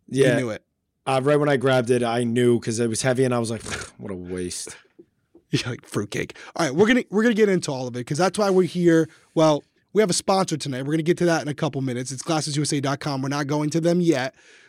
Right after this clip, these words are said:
Speaker 1: but we had, you know, gotta pay the bills, gotta keep the lights on, right?
Speaker 2: That's right.
Speaker 1: So we got a sponsor tonight, and also we have a new show,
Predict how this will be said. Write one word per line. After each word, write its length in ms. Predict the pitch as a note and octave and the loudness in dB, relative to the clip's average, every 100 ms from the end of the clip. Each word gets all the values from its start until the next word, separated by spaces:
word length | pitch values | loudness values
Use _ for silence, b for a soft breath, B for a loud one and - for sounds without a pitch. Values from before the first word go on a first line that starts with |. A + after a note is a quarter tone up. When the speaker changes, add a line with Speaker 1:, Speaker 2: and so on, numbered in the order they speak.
| b | b
Speaker 1:
but 140 | D3+ | -2
we 160 | D3 D#3+ | 0 2
had, 240 | F3+ D#3+ | 2 0
you 40 | F#3+ | -2
know, 200 | D#3+ E3 _ _ | -2 -4 _ _
gotta 160 | F#3+ F#3+ | -2 2
pay 140 | G#3 | 6
the 80 | F#3 | 6
bills, 320 | F3 F3+ - | 6 4 0
gotta 180 | - D3+ | -6 -4
keep 140 | E3+ | -4
the 80 | D#3 | -2
lights 240 | D3+ F#3 C3+ | 0 0 -2
on, 140 | A#2 | -6
right? 220 | C#3+ E3+ - B | -4 -6 -8 B
Speaker 2:
That's 160 | A2 A#2+ | -8 0
right. 180 | D3 F#3 | 2 6
Speaker 1:
So 80 | |
we 100 | A3 | 4
got 140 | F3+ G3 | 6 2
a 60 | |
sponsor 440 | E3+ - G3 A3 A3 | 2 0 0 0 0
tonight, 400 | G#3+ G#3+ G#3+ G#3+ b b b | 0 2 2 0 b b b
and 140 | F#3 F#3+ | 2 4
also 640 | B3 D4 G3 F3 F3 F3 b b b _ | 4 4 4 6 6 4 b b b _
we 480 | - C#3+ C3 C#3+ F3+ | -16 -12 -8 -4 -2
have 160 | F#3+ F#3+ | 0 2
a 20 | |
new 140 | F#3+ G#3 | 2 2
show, 340 | - C4 | 2 0